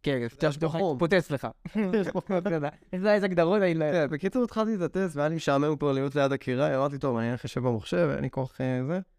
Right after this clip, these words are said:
Speaker 2: זה חדר אחר. ואז עובר איזה, עובר עשרים דקות בערך, ואני מתחיל להריח ריח שרוף. אני כזה, "רגע, מאיפה זה יכול?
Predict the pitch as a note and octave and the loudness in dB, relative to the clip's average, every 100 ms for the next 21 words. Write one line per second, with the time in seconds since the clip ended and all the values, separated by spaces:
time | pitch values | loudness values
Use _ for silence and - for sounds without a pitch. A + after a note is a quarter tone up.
0 | - C3 D#3+ E3 C3 - C3 - _ _ | -10 0 4 4 2 -2 -4 -4 _ _
1 | _ _ _ _ _ _ _ - A#2+ B2+ | _ _ _ _ _ _ _ -6 0 2
2 | D#3 C#3 C3+ C3+ D3 D3 C3+ C#3 - _ | 2 0 0 2 2 0 0 -2 -4 _
3 | _ _ _ _ _ _ - B2 C#3+ D3+ | _ _ _ _ _ _ -6 0 0 0
4 | C#3 - D3+ C3+ B2 D3 D3+ D#3+ F3 G3 | -2 -2 0 0 0 -2 2 2 2 0
5 | G#3+ - _ _ _ _ _ C#3 A#2 B2 | -2 -8 _ _ _ _ _ -6 -2 -2
6 | C#3 - F3+ D#3+ D#3+ E3+ F#3 D#3+ D#3+ D#3 | -2 0 2 2 2 2 2 2 2 2
7 | E3 D#3+ - C#3+ D3 C3 - _ _ _ | 2 0 0 0 0 -2 -4 _ _ _
8 | _ - B2+ B2+ - _ - D3+ C3 D3 | _ -6 -4 -4 -8 _ -4 0 2 0
9 | - F3 C3+ - B2+ | -2 -4 -4 -4 -8